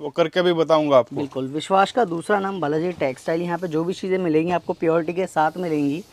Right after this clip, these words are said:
Speaker 2: फैब्रिक अगर आपको प्योर बताया जा रहा है तो प्योर ही रहेगा,
Speaker 1: बिल्कुल,
Speaker 2: उसमें कोई
Speaker 1: बिल्कुल।
Speaker 2: किसी तरह कोई पॉलिस्टर नहीं होगा।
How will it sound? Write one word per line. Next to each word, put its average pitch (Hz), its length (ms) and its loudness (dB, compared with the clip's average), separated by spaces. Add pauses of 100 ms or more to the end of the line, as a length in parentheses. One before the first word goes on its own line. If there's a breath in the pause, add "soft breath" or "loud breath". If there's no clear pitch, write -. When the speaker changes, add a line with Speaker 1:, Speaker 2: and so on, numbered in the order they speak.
(360 soft breath)
Speaker 2:
फैब्रिक 196 400 2
अगर 240 200 4
आपको 226 240 0
प्योर 208 320 6
बताया 202 340 2
जा 185 100 2
रहा 175 80 4
है 190 60 0
तो 202 100 -6
प्योर 170 300 2
ही 202 200 0
रहेगा, 170 300 4
Speaker 1:
बिल्कुल, 170 280 4
Speaker 2:
उसमें 151 160 2
कोई 196 120 8
Speaker 1:
बिल्कुल। 123 100 4
Speaker 2:
किसी 226 180 -6
तरह 214 200 0
कोई 214 120 0
पॉलिस्टर 170 460 0
नहीं 170 160 0
होगा। 160 320 0